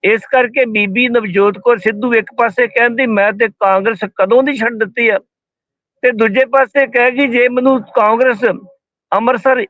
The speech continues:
ਈਸਟ ਤੋਂ ਟਿਕਟ ਦੇਵੇਗੀ ਤੇ ਮੈਂ ਚੋਣ ਜ਼ਰੂਰ ਲੜੂੰਗੀ।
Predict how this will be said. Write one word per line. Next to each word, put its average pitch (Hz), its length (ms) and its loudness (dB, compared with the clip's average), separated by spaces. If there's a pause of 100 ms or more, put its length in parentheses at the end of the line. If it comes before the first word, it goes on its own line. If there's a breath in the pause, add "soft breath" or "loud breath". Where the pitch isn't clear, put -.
ਈਸਟ 226 300 -2
ਤੋਂ 262 100 2
ਟਿਕਟ 220 320 -2
ਦੇਵੇਗੀ 240 320 0
ਤੇ 247 140 0
ਮੈਂ 220 200 0
ਚੋਣ 202 320 -2
ਜ਼ਰੂਰ 185 240 2
ਲੜੂੰਗੀ। 202 440 -2